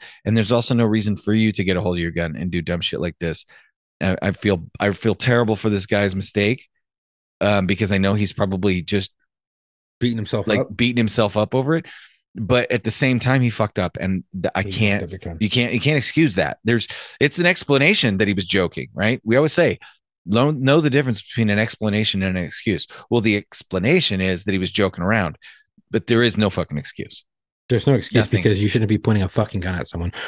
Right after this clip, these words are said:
Speaker 2: regardless if it's unloaded or not. It's a real gun. You shouldn't do it.
Speaker 1: So, I think we've covered that. Um, that's kind of it for this week. We're running out of time. So I figured,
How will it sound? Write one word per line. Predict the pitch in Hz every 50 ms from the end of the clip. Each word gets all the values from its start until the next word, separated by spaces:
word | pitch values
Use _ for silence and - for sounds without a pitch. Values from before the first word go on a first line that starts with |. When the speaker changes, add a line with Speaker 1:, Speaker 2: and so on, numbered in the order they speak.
| - - -
Speaker 2:
regardless | 95 107 113 113 110 98 -
if | 98 87
it's | - -
unloaded | 110 110 110 104 101 101 104 104 101 95 98
or | 92 87
not. | 90 92 90 85 - - _ _ - - - - _ _
It's | 92 - 120
a | 101
real | 101 110 110 98
gun. | 95 101 95 82 82 78 - _ _ _
You | 101 92
shouldn't | - - - 110 101 85
do | 101 95
it. | 87 - - - - _ _ _ _ _ _ _ _ _ _ _ _ _ _ _ _ _
Speaker 1:
So, | 180 175 156 123 - - - - - - - - - _ - _ _ _ _ -
I | 117
think | 139 135 127
we've | 131 120 -
covered | - - 139 127 127 113 104
that. | 139 151 180 190 - - - - _
Um, | 110 113 107 104 104 104 110 107 107 113 - _ _ _ _ _ -
that's | - 90 - 135 143 - - -
kind | - 160 147 139
of | 139 127
it | 139 156 -
for | - - 120 113 110
this | 120 170 - -
week. | 120 107 - -
We're | 107 107
running | 110 117 113
out | 104 104
of | 104
time. | - - 123 - 117 123 110
So | 104 - 101 98
I | 95
figured, | - - 110 98 104 110 95